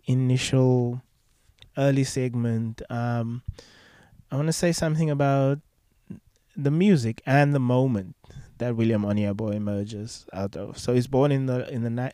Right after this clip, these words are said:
nineteen forties in Nigeria. Uh, colonialism ends in the nineteen sixties in Nigeria. And, uh, William Onyeabor is an interesting figure because he,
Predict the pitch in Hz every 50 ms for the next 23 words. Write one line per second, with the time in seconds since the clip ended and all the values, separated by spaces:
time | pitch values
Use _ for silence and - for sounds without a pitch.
0 | - 123 123 127 127 127 120 - 123 120 - - 185 196 175 - 185 185 180 175
1 | 165 160 - - 165 156 151 156 156 151 147 - 156 156 151 147 147 151 147 147
2 | 143 - _ _ _ _ _ _ - - _ _ - - _ _ _ - 127 123
3 | 120 120 120 117 113 117 - - - 156 - _ - - 131 123 123 127 131 135
4 | 131 131 127 120 127 127 120 - 151 143 147 151 151 139 147 143 143 139 139 135
5 | 131 131 135 - - 139 127 123 - - - - 175 175 - - - 165 151 147
6 | 156 151 143 143 139 131 120 - 131 131 131 127 127 127 131 127 131 143 - _
7 | _ _ _ _ - - - - _ _ - - _ - 123 123 127 131 127 127
8 | 127 127 123 131 127 127 123 123 123 123 123 - _ _ _ _ _ _ _ _
9 | _ _ _ _ - 143 165 190 208 202 190 180 185 185 190 185 180 175 175 175
10 | 175 165 156 151 - - - - 131 139 127 101 131 147 143 139 151 147 - -
11 | 143 127 123 - - - 147 147 143 170 175 170 175 170 160 147 131 - 143 135
12 | 135 127 123 - - - - - - _ - - - - 156 170 190 196 196 196
13 | 196 196